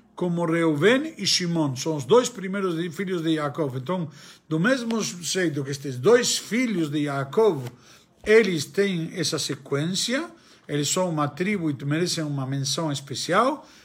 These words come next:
assim também estes dois filhos de Yosef, Efraim e Menashe. Contudo, por que falamos Efraim e Menashe, se acabamos de mencionar que Menashe era o mais, eh, o mais velho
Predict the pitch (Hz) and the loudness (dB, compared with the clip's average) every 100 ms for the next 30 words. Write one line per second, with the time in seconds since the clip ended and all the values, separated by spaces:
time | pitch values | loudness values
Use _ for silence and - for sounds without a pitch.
0 | _ - 123 156 143 139 175 233 247 196 | _ -10 -6 -6 -4 -2 2 2 0 -4
1 | 143 143 120 156 175 - - 269 214 180 | -8 -8 -4 -2 -2 -4 -4 -2 0 0
2 | 180 - - - - 147 160 160 139 220 | 0 -8 -18 -20 -6 0 2 2 2 2
3 | 214 - 165 147 156 160 151 143 131 123 | 2 0 -8 -6 -4 -2 -2 -2 -4 -4
4 | - 87 - - _ _ _ _ _ _ | -8 -10 -16 -20 _ _ _ _ _ _
5 | _ - - 139 135 214 208 151 151 143 | _ -14 -6 -6 -4 -4 -4 -6 -6 -6
6 | 220 214 170 170 151 143 139 147 160 151 | -6 -4 -4 -4 -4 -4 -4 -4 -4 -4
7 | 135 131 120 113 - 131 226 - - - | -4 -4 -4 -6 -4 -4 -4 -8 -20 -20
8 | - 127 - 127 160 160 156 170 156 190 | -12 -10 -8 -6 -4 -2 -2 -4 -4 -2
9 | 240 208 160 156 156 143 175 175 160 151 | -2 -2 -4 -4 -4 -2 -2 -2 -2 -2
10 | 147 156 165 147 - - _ _ _ _ | 0 0 -2 -4 -8 -12 _ _ _ _
11 | - 113 110 131 156 156 135 131 214 170 | -12 -8 -6 -2 0 0 0 4 4 4
12 | 104 | -2